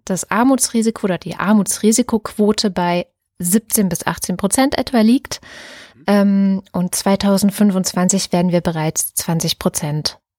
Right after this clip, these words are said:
erreichen, also jeder Fünfte. Äh, das steigt dann noch ein bisschen weiter, bis auf eben Ende der dreißiger Jahre auf etwa zweiundzwanzig Prozent maximal. Und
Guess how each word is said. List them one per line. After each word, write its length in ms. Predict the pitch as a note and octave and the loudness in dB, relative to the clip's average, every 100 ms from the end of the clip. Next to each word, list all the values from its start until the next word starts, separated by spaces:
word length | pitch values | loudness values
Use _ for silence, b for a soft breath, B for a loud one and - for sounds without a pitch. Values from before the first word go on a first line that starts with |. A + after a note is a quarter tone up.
| _ | _
erreichen, 640 | D3+ - D3 D#3 - B3+ D#4+ | -8 -6 -6 -6 0 0 0
also 260 | D#3+ D#3+ | -2 -4
jeder 340 | D#3+ F3 G#3+ A#3 | -2 0 2 0
Fünfte. 840 | - G3 F3 F3 - - - F3 - _ _ B B B B B B B - | -2 0 2 2 0 -8 -8 -10 -18 _ _ B B B B B B B -4
Äh, 200 | E3+ E3 | -2 -2
das 180 | F3+ - | 0 0
steigt 400 | G#3 G3 B3+ C#4+ | 2 0 2 2
dann 100 | C4+ | 2
noch 160 | C4 | 2
ein 60 | A#3+ | 2
bisschen 300 | G#3 G3+ F#3 | 2 2 2
weiter, 360 | F3+ A3 E4+ | 2 2 0
bis 220 | D4+ G#3+ F#3+ | 0 -2 -2
auf 140 | F3+ | -2
eben 260 | F#3+ F3+ F3 | -2 -2 0
Ende 240 | F#3 F#3 | 2 2
der 160 | E3+ E3+ | 0 -4
dreißiger 640 | - E3+ E3+ G#3+ G3+ F3+ | -4 -2 0 0 2 2
Jahre 600 | E3 D#3 D#3+ G#3 A#3 - | 2 0 0 2 4 2
auf 200 | F3 - | 0 -4
etwa 300 | E3 - E3 | -10 -6 -6
zweiundzwanzig 720 | - - D#3+ E3 - D#3+ E3+ | -6 -4 -2 -2 -2 -2 -2
Prozent 440 | - F3+ F3 D#3+ D#3 | -2 0 0 -2 -4
maximal. 720 | C#3+ - - F3+ E3+ E3+ - | -4 -2 2 2 2 0 0
Und 140 | - | -4